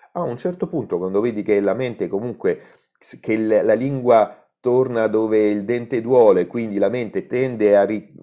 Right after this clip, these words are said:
nonostante tutto il lavoro di alleggerimento della sofferenza che tu stai facendo, di alleggerimento di questo inconscio che lavora dentro,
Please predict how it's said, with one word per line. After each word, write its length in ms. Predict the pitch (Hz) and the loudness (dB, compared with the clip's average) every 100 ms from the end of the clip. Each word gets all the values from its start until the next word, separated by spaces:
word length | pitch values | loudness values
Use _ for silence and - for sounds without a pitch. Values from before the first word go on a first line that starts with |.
| - | -14
nonostante 600 | 113 117 113 - 139 139 | -8 -8 -8 -4 -4 -4
tutto 220 | 120 117 | -8 -6
il 60 | 123 | -2
lavoro 300 | 113 123 110 | -2 -2 -2
di 100 | 104 | -4
alleggerimento 960 | 110 110 107 113 107 160 156 120 - | -4 -4 -4 -6 -4 -4 -4 -6 -6
della 180 | 95 90 | -4 -6
sofferenza 640 | 95 95 - 98 95 85 82 | -6 -10 -4 -2 -2 -6 -18
che 120 | - | -18
tu 100 | _ | _
stai 180 | - 87 | -14 -12
facendo, 420 | 87 107 95 78 - _ | -4 -4 -4 -8 -10 _
di 120 | - | -2
alleggerimento 680 | 95 98 92 92 123 139 107 | -2 -2 -2 -4 -4 -6 -6
di 100 | 90 | -8
questo 300 | 95 90 - | -8 -10 -12
inconscio 600 | 90 - 98 110 90 85 | -12 -4 -2 -2 -6 -12
che 120 | 80 | -10
lavora 380 | 82 85 92 92 | -8 -6 -2 -2
dentro, 540 | 90 92 87 80 90 | -2 -4 -6 -12 -18